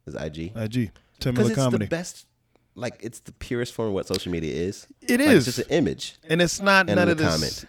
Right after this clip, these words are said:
Speaker 2: arguing. Not, it's not
Speaker 1: Yeah.
Speaker 2: back and forth arguments with strangers.
Speaker 1: It's like, do you like instantly what you're
Speaker 2: Yeah.
Speaker 1: seeing?
Speaker 2: Right.
Speaker 1: And if you do,
Speaker 2: Yes or no?
Speaker 1: like.
Speaker 2: Yeah.
Speaker 1: And if you wanna see more,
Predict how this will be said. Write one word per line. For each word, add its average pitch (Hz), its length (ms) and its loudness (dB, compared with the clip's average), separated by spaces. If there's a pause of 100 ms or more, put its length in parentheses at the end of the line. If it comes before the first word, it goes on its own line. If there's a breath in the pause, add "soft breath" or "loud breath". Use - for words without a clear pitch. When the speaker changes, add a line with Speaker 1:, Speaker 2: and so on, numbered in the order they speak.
(100)
Speaker 2:
arguing. 143 560 4
Not, 156 200 2
it's 143 160 2
not 160 260 6
Speaker 1:
Yeah. 196 200 0
Speaker 2:
back 143 200 4
and 135 80 -6
forth 135 340 2
arguments 127 480 0
with 113 160 -6
strangers. 135 960 0
Speaker 1:
It's 131 140 -2
like, 117 220 -2
do 127 80 -2
you 190 180 -6
like 135 320 0
instantly 107 600 -2 (100)
what 95 180 -6
you're 143 140 6
Speaker 2:
Yeah. 104 80 2
Speaker 1:
seeing? 76 340 -6 (320)
Speaker 2:
Right. 123 400 0
Speaker 1:
And 95 160 0
if - 180 -6
you 151 80 -10
do, 67 300 -10
Speaker 2:
Yes 110 240 -4
or 190 60 0
no? 85 240 -8 (180)
Speaker 1:
like. - 320 -6 (180)
Speaker 2:
Yeah. 349 220 6 (420)
Speaker 1:
And 117 280 4
if 101 100 -4
you 95 100 -4
wanna 92 160 -2
see - 140 -8
more, 107 420 -4